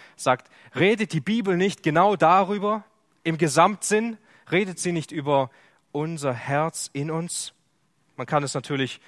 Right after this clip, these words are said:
so interpretieren, dass er den Heiligen Geist damit meint, der in uns wohnt und uns voll, völlig beherrschen will. Aber es scheint wahrscheinlicher zu sein,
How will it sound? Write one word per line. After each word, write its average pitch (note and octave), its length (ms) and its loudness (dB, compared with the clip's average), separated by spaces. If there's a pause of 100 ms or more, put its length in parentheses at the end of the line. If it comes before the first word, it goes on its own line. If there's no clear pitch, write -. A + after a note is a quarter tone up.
(320)
so C#3+ 180 -4
interpretieren, B2+ 600 -6
dass - 320 -4 (240)
er A#2 120 -6
den A2+ 160 -8
Heiligen B2 240 0
Geist C3+ 320 2
damit A2+ 260 0
meint, A2 420 0 (280)
der A#2 100 -2
in D3+ 140 -2
uns C#3 180 -6
wohnt C#3+ 280 -2
und A2+ 100 -6
uns A2 160 -8
voll, D3 360 -4
völlig C#3 320 -6
beherrschen C#3+ 540 -4
will. A#2 240 -4 (320)
Aber C#3 220 0
es - 80 -4
scheint D#3 260 2
wahrscheinlicher E3 560 2
zu - 140 -8
sein, B2+ 380 4